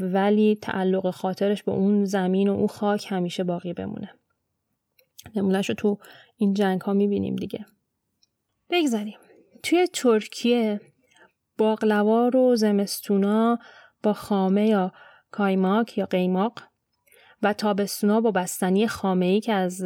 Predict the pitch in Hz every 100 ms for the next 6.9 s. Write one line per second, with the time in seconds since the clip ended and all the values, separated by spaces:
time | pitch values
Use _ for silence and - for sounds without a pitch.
0 | 170 165 180 202 180 - 185 190 226 220
1 | - 208 202 196 196 202 - 190 185 196
2 | - 180 170 185 277 - - - _ -
3 | - 202 175 185 - 185 190 196 190 202
4 | 190 214 214 - 240 233 - - - 214
5 | 202 196 185 - 185 - 185 - 202 202
6 | 196 - - - - - - - -